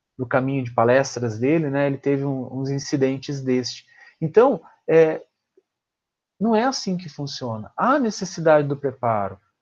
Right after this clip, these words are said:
né? Você não tá lá simplesmente pra ser uma máquina, né? Então, é, a gente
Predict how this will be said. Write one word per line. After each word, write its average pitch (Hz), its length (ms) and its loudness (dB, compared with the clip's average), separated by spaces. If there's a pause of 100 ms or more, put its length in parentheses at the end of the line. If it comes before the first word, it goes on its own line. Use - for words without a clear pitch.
né? 143 480 -2
Você 170 260 -2
não 233 140 0
tá 220 160 2
lá 220 180 2
simplesmente 165 640 -6
pra 156 140 -4
ser 147 180 -2
uma 139 180 0
máquina, 92 520 -6 (500)
né? 113 140 -6
Então, 135 580 0 (320)
é, 135 840 -6 (400)
a 143 80 0
gente 185 320 -4